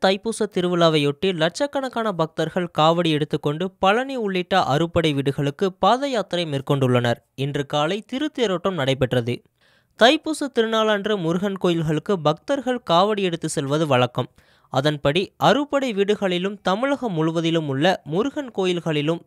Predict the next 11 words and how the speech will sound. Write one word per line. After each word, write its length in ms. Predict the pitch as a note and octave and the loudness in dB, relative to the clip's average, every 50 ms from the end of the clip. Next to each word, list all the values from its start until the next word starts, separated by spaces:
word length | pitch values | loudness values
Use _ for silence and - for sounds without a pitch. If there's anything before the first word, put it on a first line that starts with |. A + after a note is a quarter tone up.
| _ _ D#3+ | _ _ 2
தைப்பூச 440 | D#3+ F3+ - - G3 G#3 - G3+ | 2 2 2 0 -2 -2 -2 -2
திருவிழா 460 | F3 - - D3 D3 C#3+ D3 D#3 F3+ - - _ | -4 -4 -2 -2 -2 0 2 2 2 0 0 _
கோலாகலமாக 880 | - G3+ G#3+ B3 C4+ C4+ A#3+ A3+ A3+ G3+ F#3 E3+ D#3 D3 D3+ F3 E3+ - | -4 -2 0 0 0 -2 -2 -2 -2 -2 0 0 -2 -2 -2 -4 -6 -2
கொண்டாடப்பட்டு 640 | - F3 F3+ G3+ A3+ A3+ A3 - - D#3+ - E3+ | -2 -2 2 4 4 4 4 0 -2 -2 0 2
வருகிறது. 500 | D3+ C3+ B2+ B2+ - B2+ B2 A#2 A#2+ A#2+ - - _ _ _ _ _ _ _ _ _ | 2 2 0 0 0 -2 0 0 0 -2 -4 -6 _ _ _ _ _ _ _ _ _
இதற்காக 640 | - F#3 A#3+ D4 D#4+ D4+ - C#4+ C4+ C4+ A3+ B3+ B3+ | -2 0 2 2 2 2 4 4 2 4 2 0 -2
பழனியில் 580 | B3 - - G3 G3 G3+ G3+ G3+ G3+ G#3+ A3+ A3 | 0 2 2 4 4 4 2 2 0 0 0 0
கடந்த 320 | - G3 F#3+ F#3+ F#3+ F3 | 0 0 2 2 0 0
இருபத்தி 420 | E3 E3+ G3 G#3 A3 G#3+ - F#3+ | 0 0 0 0 0 -2 0 0
ஐந்தாம் 380 | D#3 D3 D#3 E3 E3 F3 E3+ E3+ | 0 0 0 0 2 2 0 2
தேதி 320 | - E3+ D#3+ D#3 G3 G3+ | 0 -2 -2 -2 -4 -6